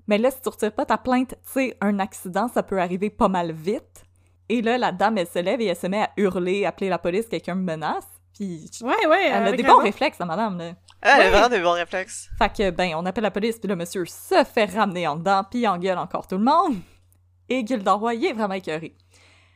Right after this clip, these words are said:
Speaker 1: Mais là, le jeune homme, il est, euh, libéré, euh, avec promesse de comparaître.
Speaker 2: Mhm.
Speaker 1: Puis, revirement de situation, il se fait kidnapper.
Speaker 3: Hein ?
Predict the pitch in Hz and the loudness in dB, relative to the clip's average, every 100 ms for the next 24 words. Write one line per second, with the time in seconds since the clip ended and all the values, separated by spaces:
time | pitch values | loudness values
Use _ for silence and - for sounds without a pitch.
0 | _ _ _ - 240 247 359 - _ _ | _ _ _ -6 -2 -2 -4 -6 _ _
1 | _ _ _ _ 196 214 214 220 202 202 | _ _ _ _ -2 0 0 0 0 0
2 | 247 226 - 180 214 208 156 156 170 175 | 0 -2 -6 -4 -2 0 -2 -2 -2 -2
3 | 170 202 196 160 147 147 - _ _ _ | -2 -4 -4 -4 -6 -10 -18 _ _ _
4 | 214 190 - 175 170 180 170 170 151 165 | -4 -4 -4 -6 -4 -6 -6 -4 -4 -4
5 | 339 - - _ _ _ _ 233 202 269 | -8 -10 -20 _ _ _ _ -16 -14 -16
6 | _ _ _ _ _ _ _ - 247 254 | _ _ _ _ _ _ _ -8 -4 -4
7 | 254 - _ _ _ _ _ - 180 302 | -4 -8 _ _ _ _ _ -14 -2 0
8 | 285 214 254 - 277 175 - 240 269 _ | 0 2 0 -2 -4 -4 -2 -4 -4 _
9 | _ _ _ - 294 269 214 185 254 254 | _ _ _ -6 -4 -2 -2 0 0 0
10 | - 440 302 202 - 247 _ _ _ _ | -2 0 0 0 -2 -4 _ _ _ _
11 | _ - - 226 | _ -18 -8 -6